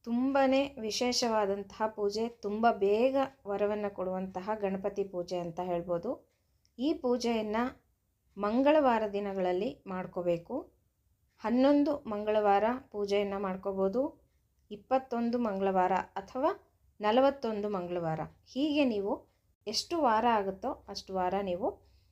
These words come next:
ಮಾಡ್ಕೋಬೋದು. ಹನ್ನೊಂದು ಮಂಗಳವಾರ ಸಹ ಪೂಜೆಯನ್ನ ಮಾಡ್ಕೋಬೋದು. ಇನ್ನು ಈ ಗಣಪತಿಯನ್ನ ನಾವು ಹಸುವಿನ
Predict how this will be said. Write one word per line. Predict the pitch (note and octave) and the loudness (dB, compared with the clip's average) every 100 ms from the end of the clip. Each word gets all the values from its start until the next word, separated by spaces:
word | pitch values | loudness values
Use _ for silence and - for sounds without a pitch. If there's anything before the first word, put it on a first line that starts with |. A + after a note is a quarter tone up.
| _ _ | _ _
ಮಾಡ್ಕೋಬೋದು. | A3+ A#3 A3+ E3+ D#3 D3+ | -2 0 0 -2 -2 -4
ಹನ್ನೊಂದು | - G3 A#3 B3 B3+ | -6 -2 0 2 2
ಮಂಗಳವಾರ | A#3 G3+ G#3 G3+ F#3+ | 2 0 2 2 2
ಸಹ | F#3+ F#3+ F#3+ E4+ - _ _ | -2 -6 -6 -8 -10 _ _
ಪೂಜೆಯನ್ನ | F#3+ F#3+ F3+ E3+ G#3+ | -6 -2 -2 0 2
ಮಾಡ್ಕೋಬೋದು. | C#4+ C4 F#3 E3 D3 C#3+ _ _ _ _ | 2 2 -4 -4 -6 -8 _ _ _ _
ಇನ್ನು | B3 C4 C#4+ | -4 0 2
ಈ | C#4 B3+ | 2 0
ಗಣಪತಿಯನ್ನ | G3+ G3+ A3+ C4 C4 B3 G#3+ G3 | 0 -2 0 -2 -2 -2 -2 -2
ನಾವು | G#3 F#3+ F3+ A3 - _ _ _ G#3 | -2 -2 -4 -6 -10 _ _ _ -6
ಹಸುವಿನ | G3+ C#4 C4+ B3+ | -2 2 4 2